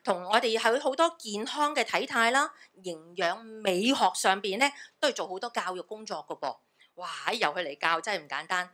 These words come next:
啊！甚至乎呢，由，啊，喺平時呢，阿 Carol 亦都好注重關於一啲呢，誒，健康營養啦。噉所以呢，佢係一個全方位嘅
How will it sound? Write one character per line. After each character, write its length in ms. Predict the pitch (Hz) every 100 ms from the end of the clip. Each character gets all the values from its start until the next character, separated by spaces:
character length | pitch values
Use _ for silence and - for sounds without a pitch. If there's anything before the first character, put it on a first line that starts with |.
| - - - -
啊！ 160 | 180 -
甚 200 | 311 320
至 160 | 339 339
乎 140 | 202
呢， 80 | 320 349
由， 240 | 262 175 180
啊， 360 | 214 202 202 202
喺 120 | 269 320
平 240 | 240 180
時 140 | 180 180
呢， 160 | 190 330 - -
阿 180 | - 220
Carol 280 | 254 349 208
亦 100 | 190
都 160 | 339
好 80 | 302 269
注 200 | - 240
重 220 | 220 208
關 180 | 269 294
於 60 |
一 80 | 294
啲 300 | 294 302 294
呢， 120 | 285 294 - -
誒， 140 | 175
健 180 | - 196
康 240 | 233 277 277
營 180 | 156 156
養 240 | 165 175
啦。 180 | 226 233 - - -
噉 160 | 349
所 160 | 349 339
以 220 | 339 285
呢， 80 | 330
佢 200 | - 226
係 80 | 277
一 20 |
個 100 | 320 254
全 520 | - - 180 156 156
方 380 | - 302 311 269
位 320 | 170 190 254
嘅 260 | 220 180